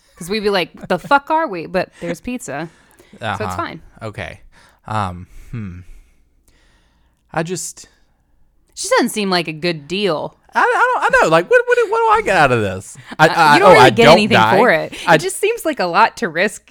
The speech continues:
Speaker 1: just because you're fucking bored.
Speaker 2: Yeah. I mean, like, I, I, I'm not gonna, if I make it out, I'm not gonna die, but he's still gonna be watching me forever, always.
Speaker 1: Yeah. What's the
Speaker 2: Hmm.
Speaker 1: payoff?
Speaker 2: Hmm.
Speaker 1: <laughs> Hmm.
Speaker 2: I don't,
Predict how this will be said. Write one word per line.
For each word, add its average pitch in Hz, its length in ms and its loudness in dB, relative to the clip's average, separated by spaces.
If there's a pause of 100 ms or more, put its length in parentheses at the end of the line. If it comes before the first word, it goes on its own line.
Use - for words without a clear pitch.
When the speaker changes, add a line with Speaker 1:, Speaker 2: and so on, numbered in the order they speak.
(100)
Speaker 1:
just 185 240 -8
because 190 300 -6
you're 175 100 -6
fucking 165 400 -6
bored. 165 400 -8 (540)
Speaker 2:
Yeah. 240 100 -12 (640)
I 160 60 -4
mean, 233 160 -10
like, 214 260 -6
I, 165 120 -2
I, 175 340 -2
I'm 180 100 -4
not 208 220 -2
gonna, 214 280 -8 (560)
if - 120 -10
I 185 60 6
make 233 220 -2
it 196 80 0
out, 104 400 2
I'm 127 120 -6
not 147 160 -2
gonna 156 160 -4
die, 101 480 -2
but 113 320 -2 (320)
he's 117 200 -8
still 151 240 -2
gonna 147 200 -6
be 104 100 -8
watching 113 460 -2
me 92 160 -14
forever, 147 500 -2
always. 160 580 -2
Speaker 1:
Yeah. 156 140 -16 (140)
What's 202 260 -2
the 226 60 -4
Speaker 2:
Hmm. 208 60 -6
Speaker 1:
payoff? 190 600 -4 (460)
Speaker 2:
Hmm. 127 580 -4
Speaker 1:
<laughs> 90 120 -18
Hmm. 185 600 -10
Speaker 2:
I 123 80 -10
don't, 151 220 -8